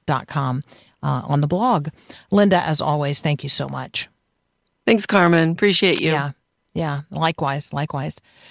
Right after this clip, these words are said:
Speaker 1: Be still and know that I am God. Be still and know that I am God. I, um, I spent the weekend, um, in stillness and solitude in a, um, just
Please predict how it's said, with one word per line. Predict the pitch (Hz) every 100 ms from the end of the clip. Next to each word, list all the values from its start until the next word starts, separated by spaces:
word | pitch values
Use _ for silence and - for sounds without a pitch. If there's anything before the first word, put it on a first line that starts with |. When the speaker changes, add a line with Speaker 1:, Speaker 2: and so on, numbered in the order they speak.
| - - -
Speaker 1:
Be | 160 214
still | - - - 208 220 262 294 269 - _ 208
and | 175 165
know | 165
that | 165
I | 160 151
am | 147
God. | 139 135 120 - - _ _ _ _ _ _ _ _ _ _ _ 180
Be | 175 175 175 175
still | - - - - 196 156 143 170
and | - 156
know | 151 156
that | 160
I | -
am | 139 139
God. | 139 139 143 -
I, | 165 156 185 220 -
um, | 185 175 165 160 - - -
I | -
spent | 180 208 196
the | 180
weekend, | 180 196 233 311 - _
um, | 170 160 156 151 -
in | 165 156
stillness | - - 185 196 196 -
and | - 165 160
solitude | - 147 165 196 - 226 254 269
in | - 151
a, | 151 151 - _ _ _ _ _ _ 151
um, | 147 139 - 180 202 240 _ _ _ _ _
just | 170 -